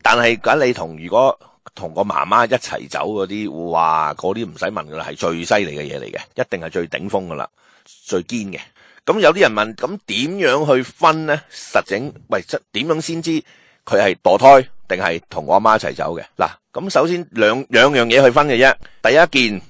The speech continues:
就係你要睇賣俾你嗰個人，嗰個誠信問題啦，即係尤其是個師傅啊，係咪啊？咁你泰國師傅、柬埔寨師傅，佢可能都有啲搵笨㗎嘛，啱唔啱先？咁第二就點樣分呢？好簡單嘅啫。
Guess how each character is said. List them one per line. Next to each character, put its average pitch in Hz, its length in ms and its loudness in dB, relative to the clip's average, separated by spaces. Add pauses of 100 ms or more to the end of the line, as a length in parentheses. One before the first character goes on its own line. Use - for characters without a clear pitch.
(120)
就 104 80 4
係 104 240 6
你 110 60 2
要 117 100 4
睇 110 300 2 (200)
賣 104 360 4
俾 120 140 2
你 139 80 4
嗰 120 240 10
個 104 60 6
人， 95 300 0 (140)
嗰 180 180 8
個 165 80 10
誠 98 840 -6
信 131 280 4
問 95 180 2
題 87 140 2
啦， 107 180 6 (120)
即 175 100 4
係 - 40 6
尤 110 180 6
其 92 100 -4
是 104 140 -6
個 120 100 6
師 151 260 -2
傅 110 200 0
啊， 131 120 10 (120)
係 - 100 -6
咪 101 120 2
啊？ 101 80 2
咁 127 360 -10
你 120 60 -2 (180)
泰 120 160 0
國 117 140 4
師 131 180 -6
傅、 120 320 2
柬 117 140 4
埔 104 120 2
寨 98 140 2
師 120 140 -8
傅， 107 220 -2
佢 92 220 0
可 104 160 2
能 76 80 -8
都 98 100 -4
有 95 120 0
啲 107 300 -8 (340)
搵 90 160 -8
笨 78 240 0
㗎 95 80 -6
嘛， 69 320 -4
啱 - 80 -4
唔 90 40 -4 (100)
啱 85 40 -14
先？ 80 280 -6 (400)
咁 196 180 4 (100)
第 135 600 4 (160)
二 - 0 - (100)
就 107 60 -8
點 123 60 -6
樣 131 140 2
分 131 260 2
呢？ 131 120 -4 (380)
好 92 60 -2
簡 101 280 -2
單 95 240 0
嘅 78 180 -8
啫。 - 20 -8